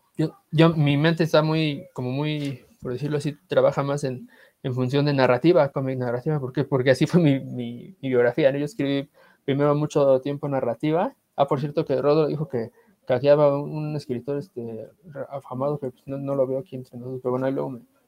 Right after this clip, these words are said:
me lo presenta Rodo. <laughs> Este, este, yo empecé em-, escribiendo narrativa y ya con, pues, con el tiempo, eh, eh, empecé a escribir guión de cómic y, y esto es al-,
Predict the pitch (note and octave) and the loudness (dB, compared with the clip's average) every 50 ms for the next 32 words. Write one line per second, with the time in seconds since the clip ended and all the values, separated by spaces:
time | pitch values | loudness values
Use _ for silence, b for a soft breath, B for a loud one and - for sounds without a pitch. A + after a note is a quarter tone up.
0 | _ - C3 C3 B2+ - B2+ B2+ D3 D3 D3+ C#3+ C#3+ C#3+ D3+ D3+ F#3+ A#3 B B | _ -10 -8 -6 -4 -2 -2 -2 -2 -2 -2 -2 0 0 -2 -4 -6 -10 B B
1 | B B - - D3 - - - - - D3 C#3 C3 A#2+ B2 b b b b b | B B -6 -4 -4 -2 -2 0 4 6 6 8 6 6 2 b b b b b
2 | b - C#3+ C3+ B2+ - D3 C#3+ C3+ C3+ C3 D3+ E3 D#3+ E3 D#3 F3 E3+ E3 D#3+ | b -4 -4 -4 -2 0 2 2 2 4 4 4 4 6 6 6 6 6 2 2
3 | - - C#3 B2+ - C3 C3+ D3 E3 D#3+ D3 C#3 B2+ B2 B2 - - D#3+ E3 E3 | -2 -4 -4 -4 -2 0 0 2 2 2 4 4 4 4 4 2 4 4 6 6
4 | E3+ G#3+ C#4+ - _ - - _ _ - - D3+ B2 B2 C3+ C#3 C#3+ D3 D3 D3 | 6 4 2 -2 _ -20 -20 _ _ -8 -6 -4 0 6 8 8 10 10 8 8
5 | D3 - _ _ _ _ _ - D3 - - C#3 B2 A#2 A#2 A2+ A2 G#2+ _ _ | 6 2 _ _ _ _ _ -20 -18 -12 -6 -6 -6 -6 -6 -12 -14 -18 _ _
6 | _ _ _ _ _ _ _ _ - - - D3 C#3+ C#3+ C#3 C#3 C3+ F3 F3 E3 | _ _ _ _ _ _ _ _ -14 -6 -2 -2 0 0 0 -2 0 0 -2 0
7 | D#3+ F3+ F3 E3+ D3 C3 F#2+ B2+ B2+ B2 B2 B2 B2+ B2 B2 B2+ B2+ B2+ - D3+ | 2 2 2 2 2 0 -6 -8 -10 -12 -12 -12 -14 -14 -16 -16 -18 -18 -18 -18
8 | B2 - - D3+ C#3+ C#3 - - D3 C3+ C#3 C3+ C#3 C#3+ C#3 C#3 C#3 C3 - F3+ | -16 -12 -8 -6 -6 -6 -6 -4 -4 -2 -2 0 0 -2 -2 -4 -4 -4 -4 -2
9 | F3+ F3 D#3+ C#3 C3 B2+ A2+ - C3 D3 D3+ - D#3 D3 - C#3+ - | -2 -4 -4 -6 -8 -8 -8 -8 -8 -8 -8 -8 -8 -4 -4 -4 -4